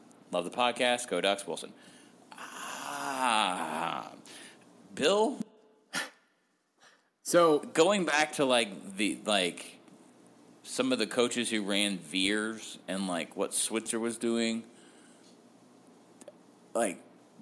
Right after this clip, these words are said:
Speaker 1: that was an era where a system defined an entire school's identity.
Speaker 2: Mm-hmm.
Speaker 1: And by and large, we get away from that in the modern era, right? Nick Saban's running zone, sweep, jet,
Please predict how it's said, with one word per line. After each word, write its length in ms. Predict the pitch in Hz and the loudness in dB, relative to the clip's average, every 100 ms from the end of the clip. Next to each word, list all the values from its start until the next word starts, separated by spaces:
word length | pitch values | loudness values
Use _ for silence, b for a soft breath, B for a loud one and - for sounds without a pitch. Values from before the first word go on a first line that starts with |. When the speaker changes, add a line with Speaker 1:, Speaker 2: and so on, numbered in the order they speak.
| 98 | 0
Speaker 1:
that 320 | 127 139 - | 4 4 4
was 180 | 139 143 | 2 2
an 120 | 139 - | 0 0
era 400 | 113 117 113 110 | 2 4 4 2
where 420 | 101 104 104 101 | 2 2 4 2
a 60 | 95 | 0
system 720 | - - 117 117 - 104 101 | 0 0 0 -2 -2 -2 -2
defined 680 | 101 - - 110 107 107 | -6 -6 -2 0 2 2
an 180 | 98 85 | 0 -2
entire 640 | 95 92 - 107 104 110 | -2 -6 -6 -2 2 2
school's 640 | 110 - - 104 104 98 - | 0 -4 -4 -2 -2 -4 -4
identity. 840 | 85 87 - 85 82 87 117 151 - - - - | -6 -6 -6 -6 -4 -4 -4 -6 -14 -20 -20 -18
Speaker 2:
Mm-hmm. 340 | 80 85 98 135 - _ _ - | -16 -12 -12 -14 -20 _ _ -8
Speaker 1:
And 220 | 123 120 | -6 -2
by 220 | 104 151 | 2 2
and 120 | 143 139 | 2 2
large, 280 | 240 226 | 2 0
we 80 | 139 | -2
get 160 | 127 113 | -2 -2
away 320 | 98 117 123 | 0 2 2
from 220 | - 98 | 0 -2
that 180 | 92 87 | -2 -4
in 60 | 80 | -6
the 40 | |
modern 380 | 85 82 76 87 | -8 -6 -6 -8
era, 180 | 76 58 - | -8 -12 -16
right? 320 | - 87 95 85 | -6 -4 -4 -6
Nick 140 | 95 | -8
Saban's 500 | - 92 90 87 85 | -4 -2 -2 -4 -6
running 400 | 85 82 80 80 - | -4 -4 -6 -10 -16
zone, 380 | - 87 87 80 | -8 -6 -4 -6
sweep, 520 | - - 90 87 - | -10 -8 -8 -8 -12
jet, 440 | - 90 87 - | -6 0 0 0